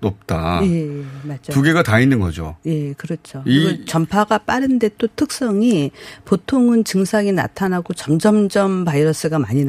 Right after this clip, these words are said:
Speaker 1: 그렇게,
Speaker 2: 나오거든요.
Speaker 1: 그렇게 상-, 그게 상식인데.
Speaker 2: 예,
Speaker 1: 예.
Speaker 2: 그런데 얘는 증상이 나타나기 전하고 증상이 나타나는 초기,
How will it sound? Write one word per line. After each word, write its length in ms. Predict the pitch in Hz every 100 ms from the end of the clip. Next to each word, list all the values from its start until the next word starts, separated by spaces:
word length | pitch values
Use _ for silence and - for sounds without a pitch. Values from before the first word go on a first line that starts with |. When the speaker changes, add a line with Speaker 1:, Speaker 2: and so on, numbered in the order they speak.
| 123
Speaker 1:
그렇게, 240 | 143 120 117
Speaker 2:
나오거든요. 180 | 123
Speaker 1:
그렇게 180 | - 151
상-, 180 | 151 180
그게 180 | - 143
상식인데. 560 | 170 190 160 123 95 120
Speaker 2:
예, 40 | 208 180
Speaker 1:
예. 180 | 110 90
Speaker 2:
그런데 460 | 185 214 208 208 165
얘는 400 | 170 214 165 139 - - -
증상이 480 | 196 196 220 208 190
나타나기 640 | 123 - 185 190 175 175
전하고 680 | - 135 156 170 175 165 214
증상이 440 | 208 170 165 185 185
나타나는 480 | 113 - 170 160
초기, 460 | 165 - 320 131 107